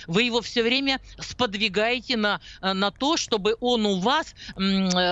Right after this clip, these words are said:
получая много азота, выпускал зеленую массу, а вот когда еще много влаги, не только плоды абрикоса, э, трескаются, а еще же и картофель у нас внутри трескается,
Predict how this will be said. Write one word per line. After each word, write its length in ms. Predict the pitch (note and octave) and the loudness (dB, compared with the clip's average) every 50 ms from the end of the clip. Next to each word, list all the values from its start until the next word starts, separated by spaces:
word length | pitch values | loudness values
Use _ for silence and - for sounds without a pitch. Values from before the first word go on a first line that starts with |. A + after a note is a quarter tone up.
| E3+ - | 0 0
получая 440 | A3 A#3+ B3 - C#4 B3 A#3 G#3+ | 0 0 2 2 2 2 0 0
много 380 | A3 A3 A3+ G#3+ F#3 G3+ F#3+ F#3 | 0 0 -2 0 0 0 0 0
азота, 520 | F#3+ F#3 F3+ G#3+ D4 E4 - - F#3 D#3 - - - | -2 -4 -2 -2 -2 0 0 -2 -4 -4 -4 -10 -4
выпускал 480 | - F#3+ G#3 A#3 A#3 - - A#3+ A#3 G3+ | -4 -2 -2 -2 -4 -2 0 0 0 0
зеленую 440 | F3+ A3+ A3 A3+ G#3+ G#3 G#3+ G#3+ G#3+ | -2 0 0 0 2 2 2 2 4
массу, 460 | A#3 C4+ D4+ D4+ - - G#3 F3 - - - - - | 4 2 2 2 0 -2 -4 -4 -4 -6 -14 -6 -2
а 100 | F#3 G3 | -2 -2
вот 240 | G3 G3+ B3 A#3+ - | 0 0 -2 -2 0
когда 380 | - C4 B3+ B3 A3+ A#3+ C#4 C4+ | -2 -2 -2 -2 -2 0 0 0
еще 320 | C4+ B3 - - D4 C4+ | 0 0 0 0 0 2
много 500 | B3+ C4 C4 C4 C4 B3 G#3 A3+ A#3+ B3 | 2 2 4 4 2 2 2 2 0 0
влаги, 720 | A#3+ B3+ D4+ E4+ F4 F#4 F#4+ G4 F#4+ F4 G3+ G#3 F3 D#3 - - - - - | 0 -2 0 2 2 4 4 2 0 0 0 0 0 0 -2 -6 -14 -6 -2
не 180 | A#3 C#4+ F4 | 0 0 0
только 420 | - - - F#4+ G#4+ G4 - F#4 F#4 | 0 0 0 2 2 2 0 -2 -2
плоды 360 | - E4 F4 F4+ B3+ E4+ E4 | 0 0 0 0 2 2 0
абрикоса, 640 | D#4 B3 D#4 D#4 - - - D4+ C4 - - A3+ G3 - - - - | 2 2 0 -2 -2 0 0 0 0 2 0 -2 -2 -2 -6 -12 -4
э, 280 | - A3 G#3 G#3+ G#3 - G3 | -2 0 0 0 0 -2 -2
трескаются, 720 | - D4+ D#4 E4 A3+ - - A3 G3 F3+ D#3+ - - E3+ D3+ - - - - | 0 2 2 2 0 0 0 0 0 0 0 0 -2 -2 -2 -2 -10 -14 -4
а 100 | - G3+ | -4 -2
еще 420 | F#3+ G#3+ A#3+ G#3+ - - C#4 C4 A3+ | -2 0 0 0 2 2 4 4 4
же 140 | F#3+ G#3 | 4 2
и 220 | G#3+ - - A3 G3+ | 2 0 0 -4 -2
картофель 880 | - - G3 E3+ F#3 - - - - F#4 F#4 G#4 G#4 - - D#4 C4 | 0 0 0 0 -2 -6 -8 -4 2 4 4 4 4 2 2 0 2
у 40 | C#4 | 2
нас 240 | C4+ C4 B3+ A3+ - | 2 2 2 0 0
внутри 460 | G#3+ A3+ A#3+ A#3+ A#3+ F#3+ B3 A#3 A3 | 0 0 2 2 2 2 0 0 0
трескается, 720 | F#3+ - G#3+ G#3+ G3+ E3+ - - F3 E3 D3 - - D3 | 0 2 2 2 2 0 0 0 0 0 0 0 -2 -4